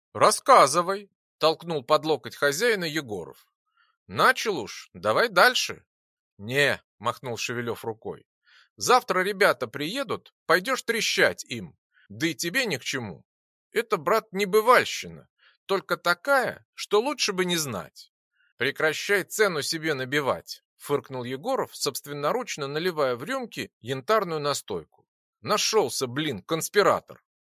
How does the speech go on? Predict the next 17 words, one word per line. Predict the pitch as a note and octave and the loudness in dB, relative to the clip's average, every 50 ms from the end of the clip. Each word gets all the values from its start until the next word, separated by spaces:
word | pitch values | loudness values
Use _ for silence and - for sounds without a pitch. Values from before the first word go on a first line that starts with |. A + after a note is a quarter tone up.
| _ _ _ _ _ | _ _ _ _ _
Давай, | E2 G2+ C3 C3+ B2+ F3 G#3 F#3 - | 0 2 4 4 6 6 6 4 4
трави | - - D3+ E3+ F#3+ A#3+ G#3 | 2 4 4 4 4 2 -2
сказку». | - - - F3+ D3 A2 - - - - - - _ _ _ _ | -4 -2 2 2 2 2 0 -4 -12 -18 -20 -20 _ _ _ _
Саша | - - - A#3+ B3 - - C#3 | -4 0 2 2 2 2 0 -2
проглотил | - D3 D#3+ D3+ E3+ E3+ E3 - - E3 D3 | 0 0 0 2 2 0 -2 -2 -4 -6 -6
зелье, | C3+ C#3+ F#3+ B3+ C4 A3 F#3+ F3 | -6 -6 -6 -6 -4 -4 -4 -4
не | E3+ F3 E3+ | -2 -2 -2
морщась, | D#3 C3+ A2+ G2+ F2 - - - - - - - - _ _ _ | -2 -4 -6 -6 -8 -10 -12 -16 -14 -14 -14 -14 -14 _ _ _
задумчиво | - F#2 C3+ D3 D#3+ A3+ C#4 C4 - - F#3 E3 D3 | -6 -2 -2 -2 0 -2 -6 -6 -6 -6 -6 -6 -6
понюхал | A#2+ - D3+ D#3 F3+ A#3+ B3 - - F#3 D#3+ | -2 0 0 0 0 0 -4 -4 -4 -6 -6
неприкуренную | D3+ D#3 C#3 - D#3+ D#3+ - - G#3 G#3 G3 F3+ F3 E3+ E3 D3 | -6 -6 -6 -6 -6 -8 -6 -4 -4 -2 -2 -4 -4 -6 -6 -6
сигарету, | - - C#3+ B2 B2+ B2+ A2+ G2+ E2+ D#2 - - - - _ _ _ _ _ _ _ _ _ _ _ - | -6 -6 -2 0 0 0 0 0 -4 -10 -14 -18 -20 -20 _ _ _ _ _ _ _ _ _ _ _ -18
ткнул | - - - F#3 C4+ C#4+ A#3+ D3 | -16 -12 -8 -6 -6 -4 -4 -4
жилистым | G#2+ C#3+ G#3 F#3 D#3 - - - D3+ C#3 B2+ | -2 -2 -2 -2 -2 -4 -6 -6 -6 -6 -4
пальцем | - - F#3 G#3 G3 - - F3+ D#3+ C#3 | 0 4 4 4 4 2 -4 -6 -2 0
в | D#3 | 0
окно, | D#3+ D#3 - C3 A#2 F#2+ E2 C#2+ - _ | 0 0 0 -6 -10 -10 -12 -14 -16 _